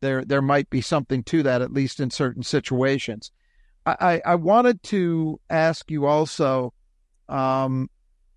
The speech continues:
and I know, and this is something that I think people who don't pay particularly close attention to this process until that Sunday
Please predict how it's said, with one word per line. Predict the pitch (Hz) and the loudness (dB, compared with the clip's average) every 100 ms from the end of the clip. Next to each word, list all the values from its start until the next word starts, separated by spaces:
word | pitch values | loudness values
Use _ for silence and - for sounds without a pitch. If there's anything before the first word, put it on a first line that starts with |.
| _ 170 | _ 2
and | 160 | 4
I | 160 | 4
know, | 165 185 180 160 | 2 2 4 2
and | 156 | 0
this | 170 | -4
is | 180 - | -6 0
something | 175 147 156 143 | 2 2 0 0
that | 139 135 - | 0 -2 -4
I | 123 | -6
think | 160 - | -6 0
people | 151 - 123 | 0 0 0
who | 135 | 2
don't | 139 - | 0 0
pay | - 131 127 - _ _ _ _ | 0 0 0 -6 _ _ _ _
particularly | 143 143 151 135 | -4 -2 0 0
close | - 143 135 | 0 0 0
attention | 117 - 156 151 - 131 | -6 -2 0 0 0 -4
to | 117 131 | -2 -2
this | 123 - | -2 -4
process | - 131 120 - 123 - | -2 0 0 0 -2 -2
until | - 117 - 139 | -10 -10 -2 0
that | 131 131 - | 2 0 -2
Sunday | - 160 139 123 113 | -2 -2 0 -2 -4